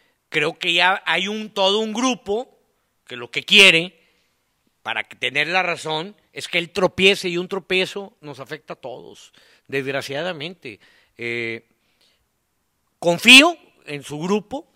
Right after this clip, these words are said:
cercano, pero la declaración de Poncho Romo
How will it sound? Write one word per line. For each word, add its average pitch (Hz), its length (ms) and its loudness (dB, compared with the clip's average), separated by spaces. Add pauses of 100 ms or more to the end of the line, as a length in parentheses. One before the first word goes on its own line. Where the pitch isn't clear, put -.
(200)
cercano, 180 680 2 (800)
pero 131 380 -6
la 131 100 -4
declaración 127 440 -6
de 170 80 -8
Poncho 160 320 -8
Romo 139 540 -8